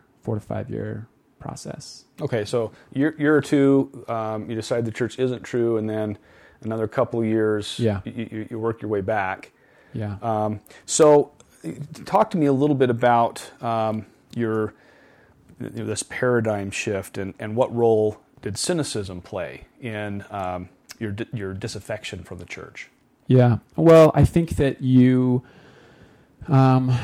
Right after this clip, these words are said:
Speaker 1: once you allow this doubt to creep in, um,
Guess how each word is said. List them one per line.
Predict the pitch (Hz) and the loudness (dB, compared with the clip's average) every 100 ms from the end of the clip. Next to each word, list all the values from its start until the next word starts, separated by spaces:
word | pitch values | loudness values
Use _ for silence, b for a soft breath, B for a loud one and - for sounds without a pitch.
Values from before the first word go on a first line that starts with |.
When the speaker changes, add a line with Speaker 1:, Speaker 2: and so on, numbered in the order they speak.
| B B B | B B B
Speaker 1:
once | 143 147 - 135 | 0 0 0 4
you | 127 127 123 123 120 117 - | 8 10 10 8 8 6 4
allow | 117 113 110 110 110 110 110 110 107 117 | 4 4 4 4 6 6 6 2 -2 2
this | 110 107 - - - | 4 4 2 -4 -8
doubt | 120 113 104 110 | -6 2 2 2
to | - | -4
creep | - 110 107 | -4 -2 0
in, | 104 113 156 - _ _ _ _ _ _ _ - _ _ | 0 -2 -6 -14 _ _ _ _ _ _ _ -20 _ _
um, | 117 110 110 107 104 101 | -2 0 0 -2 -6 -10